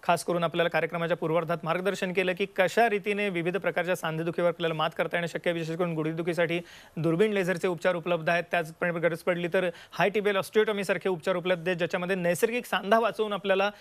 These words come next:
गुडघेदुखीवरती मात करता येणं शक्य आहे आणि त्याचप्रमाणे रोबोटिक उपचार, ज्याच्यामुळे आता जॉईंट रिप्लेसमेंट अतिशय सहज शक्य झालेला आहे, वेदनारहित सुरक्षित स्वरूपाचे उपचार आणि लवकर रिकव्हरी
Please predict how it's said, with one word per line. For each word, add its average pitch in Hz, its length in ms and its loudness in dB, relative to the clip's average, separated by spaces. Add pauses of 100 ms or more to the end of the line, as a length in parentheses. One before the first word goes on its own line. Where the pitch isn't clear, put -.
(220)
गुडघेदुखीवरती 185 560 0
मात 170 240 0
करता 175 160 0
येणं 175 100 -2
शक्य 170 100 -4
आहे 180 120 -4
आणि 202 100 0
त्याचप्रमाणे 202 500 2
रोबोटिक 214 480 2
उपचार, 185 340 -2
ज्याच्यामुळे 190 420 -2
आता 185 240 0
जॉईंट 180 280 -4
रिप्लेसमेंट 196 440 -2
अतिशय 185 260 -2
सहज 202 260 2
शक्य 208 300 -4
झालेला 185 300 2
आहे, 190 100 0 (300)
वेदनारहित 196 600 2
सुरक्षित 254 460 0
स्वरूपाचे 214 440 0
उपचार 190 340 0
आणि 202 240 -4
लवकर 214 320 2
रिकव्हरी 214 440 0